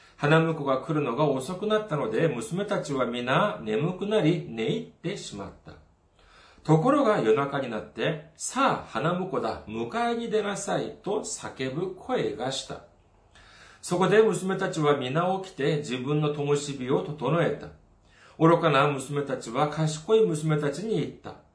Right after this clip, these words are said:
「私たちの、の灯火が消えそうなので、あなた方の油を分けてください。」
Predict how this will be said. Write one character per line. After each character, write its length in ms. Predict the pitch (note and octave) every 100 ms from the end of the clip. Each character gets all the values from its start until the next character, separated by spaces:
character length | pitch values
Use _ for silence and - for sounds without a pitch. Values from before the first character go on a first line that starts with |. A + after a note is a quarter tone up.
| _ - -
「私 400 | C3+ D3 B3 B3+
た 80 | G#3+
ち 120 | -
の、 180 | E3+ D3
の 240 | D3 D3
灯 240 | B2+ C#3+ D3
火 340 | D3 D3 C#3
が 120 | D3+
消 360 | E3+ - D3 G3+
え 40 |
そ 240 | A3 A3 A3
う 20 |
な 100 | A3+
の 140 | G#3+
で、 280 | C#3 - -
あ 100 | A#2
な 120 | C3 C3+
た 140 | C3
方 260 | B2 A#2 A2+
の 260 | D3 B2+
油 360 | A2+ C#3+ E3 F#3
を 120 | E3+
分 180 | E3 A3
け 160 | C#4
て 120 | C4+ C3+
く 100 | -
だ 120 | G#2
さ 220 | -
い。」 80 | -